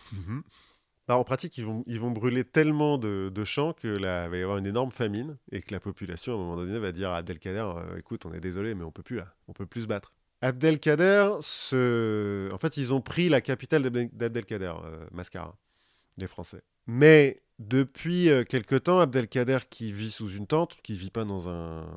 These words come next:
c'est un soufi, c'est un ascète. Euh, en fait, il se balade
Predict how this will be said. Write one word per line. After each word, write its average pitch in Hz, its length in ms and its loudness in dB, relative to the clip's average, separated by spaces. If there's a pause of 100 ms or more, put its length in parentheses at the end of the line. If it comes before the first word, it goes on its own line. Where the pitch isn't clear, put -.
(120)
c'est - 180 -10
un 87 120 -4
soufi, 156 380 -8
c'est 101 160 -8
un 87 140 -8
ascète. 104 420 -2 (360)
Euh, 95 260 -6
en 87 100 -8
fait, 175 240 -4
il 127 100 -4
se 110 60 -8
balade 135 600 6